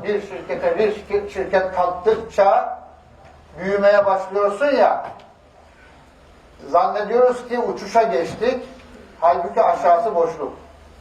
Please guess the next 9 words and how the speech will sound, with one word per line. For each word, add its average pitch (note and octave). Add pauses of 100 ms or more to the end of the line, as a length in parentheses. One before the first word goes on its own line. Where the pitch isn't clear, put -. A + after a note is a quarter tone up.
(540)
İşte -
o F#3
aşağısı G3
boşluk G#3
olan - (340)
durumu A#3 (560)
insan C4
olarak F#3+
unutuyoruz. C#3